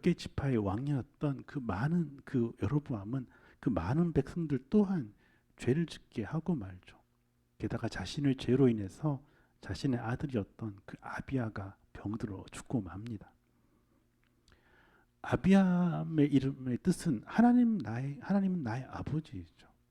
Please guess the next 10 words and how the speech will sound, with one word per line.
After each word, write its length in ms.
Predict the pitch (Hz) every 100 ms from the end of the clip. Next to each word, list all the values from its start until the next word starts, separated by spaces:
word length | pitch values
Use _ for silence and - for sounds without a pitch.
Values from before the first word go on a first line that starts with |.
| _ _ _ -
그는 200 | 151 123
연설을 440 | 104 151 196 185
통해서, 560 | 175 139 135 127 135 143
전쟁에 380 | - 123 151 160
나가면 480 | 131 120 139 139 127
연설을 300 | 113 175 160
통해서 460 | 165 131 120 131
"하나님이 380 | 120 185 180 175
나의 220 | 143 139
아버지다, 680 | 120 - 156 - 143 143 127